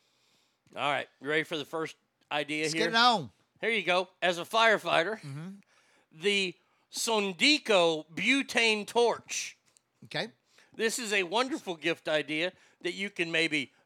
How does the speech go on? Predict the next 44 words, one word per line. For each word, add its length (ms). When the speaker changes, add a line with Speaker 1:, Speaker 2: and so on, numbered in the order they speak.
Speaker 1:
melt 380
cheese 360
on 160
top 280
of 120
what 140
I'm 180
looking 300
at, 160
roast 240
beef 220
sandwiches 460
Speaker 2:
Uh-huh. 140
Speaker 1:
here. 220
Is 120
this 200
a 60
good 180
Speaker 2:
Like 200
a, 20
Speaker 1:
idea 200
Speaker 2:
like 140
Speaker 1:
for 80
Speaker 2:
a 40
cooking 280
torch? 480
Speaker 1:
Yeah. 180
Speaker 2:
Yeah. 180
Speaker 1:
Yeah, 200
this 160
is 60
a 80
good 140
idea 380
for 120
regular 380
people 300
to 60
get 140
a 200
cu-, 120
butane 520
torch? 460
Speaker 2:
Um, 760